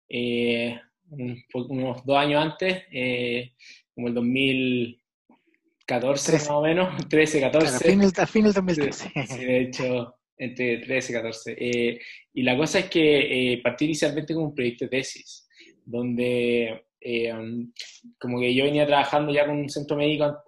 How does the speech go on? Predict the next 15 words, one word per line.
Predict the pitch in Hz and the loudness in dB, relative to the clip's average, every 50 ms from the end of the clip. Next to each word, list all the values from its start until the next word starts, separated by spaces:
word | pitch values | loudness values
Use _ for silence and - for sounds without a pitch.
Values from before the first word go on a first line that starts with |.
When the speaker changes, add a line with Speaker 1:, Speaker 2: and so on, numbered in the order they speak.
| - | -8
Speaker 1:
eh, | 135 127 123 123 123 123 120 120 - | -6 -4 -2 -2 -2 -2 -4 -6 -4
previamente, | - 143 143 143 151 170 175 170 - - 165 160 151 | -2 0 0 2 2 0 -2 -2 -4 0 0 0 2
donde | 147 143 139 131 135 135 | 0 -2 -2 -2 -2 -2
me | 131 131 131 | -2 -2 -2
había | 135 139 143 | 0 0 0
tocado | 139 139 - 139 139 139 | 0 -2 -2 -2 -2 -2
hacer | 139 - - 139 | -2 -2 -4 -4
una | 139 135 135 135 | -4 -2 -2 -2
app | 139 - | -4 -2
para, | - 139 131 131 127 127 127 - - | -4 -6 -4 -4 -4 -4 -4 -4 -6
para | 123 123 | -6 -8
personas | 123 - - 139 135 123 - | -8 -8 -10 -10 -10 -10 -8
ciegas, | - 170 170 170 170 170 165 - - - - - - - | -4 -2 -2 0 0 -2 -4 -4 -8 -10 -10 -12 -16 -14
donde | 127 123 131 | -6 -2 0
aprendí | 127 127 127 127 131 139 | 0 0 0 -2 2 2